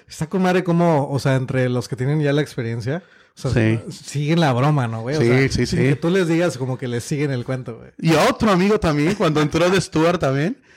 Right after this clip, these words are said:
Speaker 2: lo mandaron a subir mil ladrillos para adornar la noche de carnes, para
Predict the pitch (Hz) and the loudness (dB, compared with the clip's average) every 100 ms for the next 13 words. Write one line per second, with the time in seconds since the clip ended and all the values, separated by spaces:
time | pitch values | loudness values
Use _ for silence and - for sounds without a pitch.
0 | _ 127 127 123 131 156 156 - 135 156 | _ -2 0 2 2 0 -2 -2 2 2
1 | 156 165 196 175 143 151 160 202 - 123 | 2 2 4 2 0 -2 -2 -4 -2 0
2 | 117 113 120 120 139 143 147 117 110 123 | 2 2 0 0 0 0 0 0 0 0
3 | 135 - 127 110 107 - 139 139 123 - | -2 -2 -2 -2 -6 -2 0 0 -4 -8
4 | _ - - 117 113 113 | _ -20 -8 -2 -2 -2